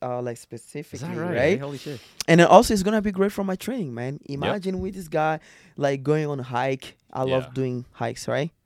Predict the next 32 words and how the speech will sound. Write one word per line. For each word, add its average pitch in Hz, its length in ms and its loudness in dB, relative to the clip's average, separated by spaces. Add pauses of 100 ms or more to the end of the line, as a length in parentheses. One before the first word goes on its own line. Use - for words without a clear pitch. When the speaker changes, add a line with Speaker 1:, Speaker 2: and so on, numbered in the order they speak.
Speaker 2:
Nice. - 140 -8
Speaker 1:
Imagine 131 360 0
Speaker 2:
I - 20 -2
Speaker 1:
the 131 80 -2
Speaker 2:
see 120 100 -8
Speaker 1:
view. 139 120 4
Speaker 2:
that, 78 100 -8
yeah. 92 120 -6
Speaker 1:
Alberta 147 280 8
is 127 120 6
beautiful, 135 440 2
man. 107 180 -4 (260)
Speaker 2:
Yes. 76 240 -18
Speaker 1:
So 147 140 4
people 165 300 2
need 143 220 -2
to 131 80 -6
explore. 147 540 -2
Like, 117 320 -2 (360)
people 226 240 4
always 190 380 12
say 160 240 4
there's 135 400 2 (100)
no 139 260 2
stuff 160 240 0
to 160 100 -8
do 151 80 -2
in 151 140 0
Calgary. 175 540 -4
Man, 175 280 -4 (320)
get 180 160 -4
outside. 175 480 -10